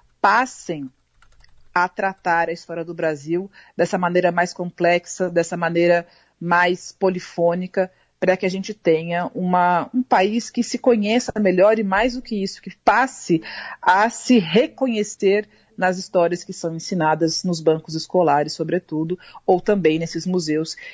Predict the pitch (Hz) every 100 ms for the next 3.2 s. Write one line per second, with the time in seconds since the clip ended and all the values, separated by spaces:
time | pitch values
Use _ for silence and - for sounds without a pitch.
0 | - - 175 208 170 170 185 165 175 -
1 | 180 185 175 180 202 - 190 165 165 175
2 | 165 165 160 165 165 151 147 160 147 104
3 | - -